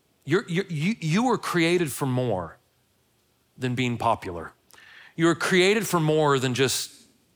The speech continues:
owning a big house or owning the nicest car on the block. You were made for more than just a casual existence.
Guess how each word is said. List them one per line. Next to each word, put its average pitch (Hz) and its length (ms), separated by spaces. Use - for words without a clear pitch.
owning 147 280
a 135 60
big 127 240
house 113 460
or 95 180
owning 135 240
the 131 60
nicest 123 460
car 117 240
on 107 100
the 101 80
block. 92 460
You 165 260
were 262 160
made 202 300
for 170 180
more 143 480
than 139 140
just 143 240
a 131 40
casual 143 680
existence. 107 720